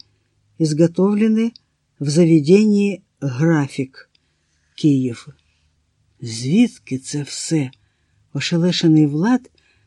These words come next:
не міг отямитися. "Де ти взяв книжку і папери?" "Пригадуєш, я тобі розповідав, — почав батько, — про будинок мого діда, твого прадіда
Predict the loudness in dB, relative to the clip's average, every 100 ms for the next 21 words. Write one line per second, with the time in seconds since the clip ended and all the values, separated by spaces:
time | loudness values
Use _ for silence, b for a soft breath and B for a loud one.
0 | _ 2 4 4 0 -4 -6 -4 -4 -2
1 | -4 -6 -8 -8 -12 -12 _ _ _ _
2 | _ _ -4 0 2 4 0 2 -2 -2
3 | -6 _ _ _ 0 2 2 -2 -6 -2
4 | 0 0 -4 _ _ _ _ -10 -4 -4
5 | -4 -8 -12 _ _ _ _ _ _ _
6 | -8 -2 0 2 2 0 -2 -8 -14 _
7 | _ -6 0 0 0 -2 -2 -4 -2 -2
8 | 0 0 0 -2 -6 -4 -4 -4 -6 -6
9 | -10 b b b b b -2 0 0 -4
10 | _ -2 0 2 0 2 4 4 0 -10
11 | -20 _ _ _ -4 -2 0 -2 -2 0
12 | -2 -2 -10 -12 _ _ _ _ _ _
13 | -2 2 2 0 -2 -2 -2 -2 -2 -2
14 | -4